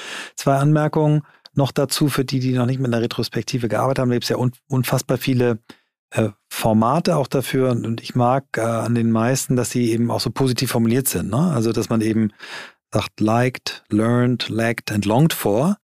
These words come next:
ne? Anstatt zu sagen, was war negativ und was war positiv, sondern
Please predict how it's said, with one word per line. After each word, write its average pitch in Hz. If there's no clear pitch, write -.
ne? 135
Anstatt 120
zu 120
sagen, 110
was 104
war 98
negativ 131
und 98
was 92
war 101
positiv, 143
sondern 120